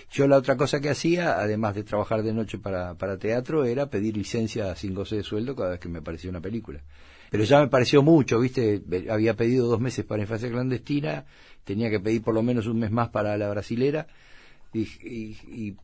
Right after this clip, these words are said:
y justo mi mujer había laburado, ya estaba laburando mejor, y ahí agarramos y dije,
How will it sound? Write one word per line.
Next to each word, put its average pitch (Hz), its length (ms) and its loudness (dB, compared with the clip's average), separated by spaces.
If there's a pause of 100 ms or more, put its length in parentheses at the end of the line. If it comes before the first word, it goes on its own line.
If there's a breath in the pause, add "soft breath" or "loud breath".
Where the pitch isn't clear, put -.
(100)
y 104 120 -12
justo 135 380 -2
mi 123 120 4
mujer 127 260 2
había 123 260 6
laburado, 123 380 4
ya 110 140 -2
estaba 123 260 2
laburando 120 380 2
mejor, 170 460 -2
y 117 120 -4
ahí 123 300 -2
agarramos 135 420 -4
y 107 40 -4
dije, - 140 -14